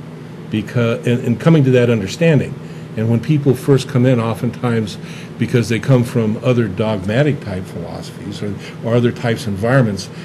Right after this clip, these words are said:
they address the world as responsibility for how I react is out here. You know,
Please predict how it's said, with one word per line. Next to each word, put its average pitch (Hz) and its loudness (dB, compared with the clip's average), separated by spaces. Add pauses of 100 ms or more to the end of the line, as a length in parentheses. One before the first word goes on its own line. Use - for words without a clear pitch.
(180)
they 131 8
address 139 2
the 143 4
world 127 6
as 120 2 (260)
responsibility 131 4 (240)
for 110 2 (440)
how 113 2
I 113 4
react 104 0
is - -10
out 85 -8
here. 123 2 (760)
You 107 -4
know, 92 -4